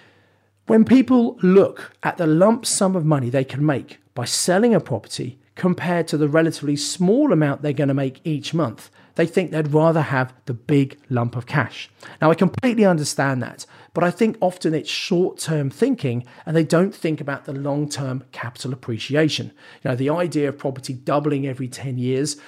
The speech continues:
it doesn't happen everywhere. That's very much an average, but the concept is very difficult to get your head around, especially if you think prices are really expensive right now.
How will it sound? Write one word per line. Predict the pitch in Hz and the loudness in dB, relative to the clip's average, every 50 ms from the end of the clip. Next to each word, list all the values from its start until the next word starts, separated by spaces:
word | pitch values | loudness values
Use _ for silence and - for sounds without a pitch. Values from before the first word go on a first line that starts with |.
| - - _ | -20 -14 _
it | 139 127 | -6 -2
doesn't | 165 165 156 175 151 | 0 0 0 -2 -2
happen | 143 151 147 165 139 - - | -4 -4 -4 -6 -8 -8 -8
everywhere. | - 156 151 - 151 139 135 139 139 | -6 -6 -2 -2 -2 0 0 0 0
That's | 143 131 135 - | -2 -4 -8 -8
very | - 147 139 139 | -6 -4 -2 -2
much | 135 135 135 - | -2 -4 -6 -10
an | 139 - - | -12 -12 -8
average, | - 175 196 208 165 143 120 107 113 - - - _ - - - _ - | -6 -4 -4 -4 -4 -6 -6 -6 -8 -10 -14 -18 _ -20 -20 -20 _ -2
but | 175 180 - - - - | -2 -2 -2 -4 -8 -12
the | 160 | -12
concept | 160 - 214 233 254 240 - 170 151 | -4 -2 0 0 0 0 -4 -6 -6
is | 156 147 | -8 -4
very | 123 160 156 156 151 | -2 0 0 0 0
difficult | 147 - 180 - 175 143 143 131 - | -2 -4 -4 -4 -4 -6 -6 -6 -6
to | 135 | -8
get | 127 151 151 117 | -8 -8 -6 -6
your | 135 | -8
head | - - 202 240 | -6 -6 -4 -2
around, | 226 160 139 127 123 123 123 - - - - | -2 -2 -2 -4 -6 -8 -10 -14 -18 -14 -8
especially | - - - - 196 180 - - | -6 -6 -2 -2 -2 -2 -2 -6
if | 160 143 | -6 -6
you | 156 147 | -8 -6
think | - 156 143 - - | -6 -6 -6 -6 -10
prices | - - 147 143 135 - - 147 131 | -6 -4 -4 -2 -2 -4 -8 -8 -8
are | 139 | -6
really | 131 131 135 131 127 135 | -2 -2 0 0 0 -2
expensive | 127 - - - - 127 120 - - 127 123 - | -4 -6 -8 -6 -6 -6 -6 -6 -8 -8 -6 -4
right | 123 107 120 131 131 | -4 -4 -4 -2 -2
now. | 147 156 160 - | -2 -2 -2 -4